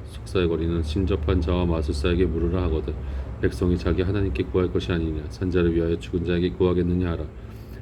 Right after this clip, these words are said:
마땅히 율법과 증거의 말씀을 쫓을지니, 그들의 말한 바, 말하는 바가 이 말씀에 맞지 아니하면 그들이 정령의 아침빛을 보지 못하고 이 땅으로 헤매며 곤고하며 줄일 것이라. 그 줄일 때 번조하여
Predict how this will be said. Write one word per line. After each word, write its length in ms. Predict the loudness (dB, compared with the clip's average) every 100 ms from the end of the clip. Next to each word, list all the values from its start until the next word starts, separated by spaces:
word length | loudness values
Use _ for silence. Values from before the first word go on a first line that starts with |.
| -4
마땅히 380 | -2 0 2 4
율법과 560 | 6 4 2 0 0 0
증거의 380 | 2 2 2 2
말씀을 400 | 0 -2 -4 -2
쫓을지니, 600 | -4 -4 -4 -4 -4 -4 -8 -4
그들의 260 | 0 2
말한 280 | 2 0 0
바, 160 | 0 -2 -6 -12 -12 -4
말하는 340 | 2 4 4 2
바가 240 | 2 2
이 160 | 4 2
말씀에 400 | 2 0 -2 0
맞지 340 | 0 -2 0
아니하면 440 | 0 0 -2 -4 -2
그들이 300 | -2 0 -2
정령의 420 | 0 0 2 2
아침빛을 600 | -2 -2 -2 0 0 0
보지 280 | 0 0 0
못하고 460 | -2 -2 -4 -4 -8 -12 -12 -12 -12 -4 0
이 80 | 2
땅으로 380 | 4 4 4
헤매며 420 | 4 2 2 2 2
곤고하며 560 | 2 2 4 4 2
줄일 260 | 0 -2 0
것이라. 340 | 0 -2 -8 -10 -6
그 140 | -6 -6
줄일 260 | -4 -2 -2
때 220 | 0 0
번조하여 680 | 2 0 2 2 4 2